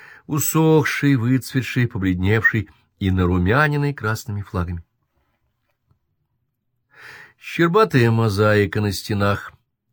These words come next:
поглоданные временем колонны, темные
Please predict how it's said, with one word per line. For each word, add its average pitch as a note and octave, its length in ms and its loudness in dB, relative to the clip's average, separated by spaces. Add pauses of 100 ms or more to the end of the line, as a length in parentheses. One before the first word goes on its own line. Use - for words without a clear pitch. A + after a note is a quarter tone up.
(160)
поглоданные G2+ 600 0
временем F2 380 0
колонны, F#2 580 -2 (640)
темные D#3+ 800 0